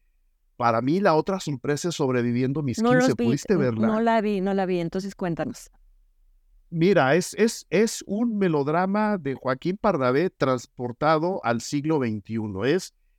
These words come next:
Speaker 1: ¿te acuerdas de Acá las tortas, no? Donde los, los hijos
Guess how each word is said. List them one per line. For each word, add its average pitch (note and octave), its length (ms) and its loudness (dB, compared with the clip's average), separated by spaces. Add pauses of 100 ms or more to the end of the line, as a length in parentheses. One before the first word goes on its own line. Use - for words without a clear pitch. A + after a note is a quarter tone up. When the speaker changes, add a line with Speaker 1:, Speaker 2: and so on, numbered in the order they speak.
(280)
Speaker 1:
¿te - 60 0
acuerdas G3 240 2
de E3 80 2
Acá D#3 180 2
las D3 180 -2
tortas, D#3+ 440 -4
no? D#3+ 180 2
Donde B2 260 -2
los, A2+ 300 -4
los A#2 220 -4
hijos D#3+ 420 -2